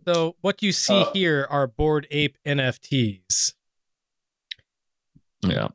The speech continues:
Speaker 3: it's not a real yacht club.
Speaker 1: Um,
Speaker 3: as far as I know.
Speaker 1: what were you going to say, Danko? Go ahead before I, before I say my shit.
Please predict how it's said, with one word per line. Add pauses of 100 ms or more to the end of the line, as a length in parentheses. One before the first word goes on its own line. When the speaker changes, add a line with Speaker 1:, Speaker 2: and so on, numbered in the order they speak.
Speaker 3:
it's
not
a
real
yacht
club. (680)
Speaker 1:
Um, (1500)
Speaker 3:
as
far
as
I
know.
Speaker 1:
what
were
you
going
to
say,
Danko?
Go
ahead
before
I, (160)
before
I
say
my
shit.